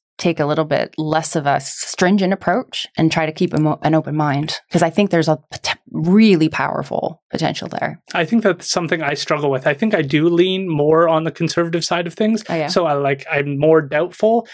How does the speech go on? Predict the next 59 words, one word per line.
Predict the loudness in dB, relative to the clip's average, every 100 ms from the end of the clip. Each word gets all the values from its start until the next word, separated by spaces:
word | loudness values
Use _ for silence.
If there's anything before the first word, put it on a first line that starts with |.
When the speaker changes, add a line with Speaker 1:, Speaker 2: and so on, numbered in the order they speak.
| -4
Speaker 2:
and | 0
then | 2 0
I | -2
have | -4 -4
to | -4
push | -2 -2 -2 -2
myself | -2 -2 0
to |
go | 0 0
do | 2 0
the | 0
research | 0 0 0 -2 0
and |
understand | 0 -2 -2 -4 -4
it | -2
further | 0 2 2 0 -4 -8
because | -4 0 0
I |
go | 0 0 0
in | 2 0
with, | -2 -2
I | 0
guess, | -2 -2
a |
skeptic | -6 -4 -2 -2 -2 -2
mindset | 0 2 0 -2 -2
of, | 0
like, | 2 0 -4 -20 -20 -8
"Really?" | -2 2 2 2 2 2
And | 2 2
then | 2 2
once | 0 0
the | 0 -2 -4 _ -12
trees, | 0 2 2 -2 -6 -6
when | -2 0
I | 0
find | 0 0 0
out | -2
that | 0
they're | 0 -2
communicating | 2 2 2 0 -4 0
with | -2
each | -2 -4
other, | -2 -2
then | -2
I | 0
go, | 2 0 -2 -14 -2
"Okay, | 0 2 2 2
like, | 2 2
I'm | 0 2
out | 0 -2
to | 0
lunch | 2 0 -4
and | -2
I'm, | 0 0 0
Speaker 1:
<laughs> |
Speaker 2:
I'm | 0 2 2 4
wrong." | 4 4 0 -2
So | 0 0